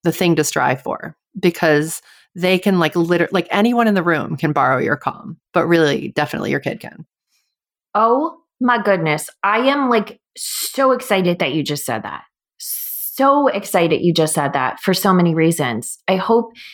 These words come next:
Speaker 2: if you're listening and you have kids, please, please listen to that. Take it in. I am seeing so many people,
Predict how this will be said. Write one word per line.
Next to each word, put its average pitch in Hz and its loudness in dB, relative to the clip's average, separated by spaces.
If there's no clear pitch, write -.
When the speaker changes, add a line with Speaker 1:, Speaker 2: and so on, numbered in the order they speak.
Speaker 2:
if 180 -8
you're 240 4
listening 185 0
and 170 2
you 175 2
have 180 -2
kids, 151 -2
please, 170 0
please 139 -6
listen 170 0
to 143 -6
that. 107 -4
Take 170 0
it 165 2
in. 107 -6
I 185 2
am 220 4
seeing 208 2
so 196 0
many 220 4
people, 165 0